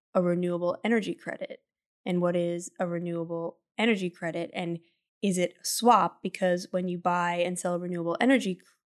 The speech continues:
certificate, a renewable energy credit, you're literally just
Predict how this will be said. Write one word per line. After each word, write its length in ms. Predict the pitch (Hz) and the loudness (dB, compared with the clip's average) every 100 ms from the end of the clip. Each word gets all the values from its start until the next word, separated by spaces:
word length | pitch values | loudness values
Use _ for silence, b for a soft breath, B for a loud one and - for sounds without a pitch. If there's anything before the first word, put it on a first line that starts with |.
| - | -14
certificate, 960 | - 170 - 311 302 175 151 - - _ _ _ - | -6 -6 2 2 2 -4 -2 -2 -4 _ _ _ -6
a 60 | 185 | -2
renewable 360 | 180 185 175 | 2 2 2
energy 280 | 196 208 190 | 2 0 -2
credit, 440 | 175 180 170 170 - _ _ | -4 -2 -2 -4 -8 _ _
you're 140 | 185 | 0
literally 380 | 185 208 202 185 | 2 2 2 0
just 240 | 175 - | -4 -6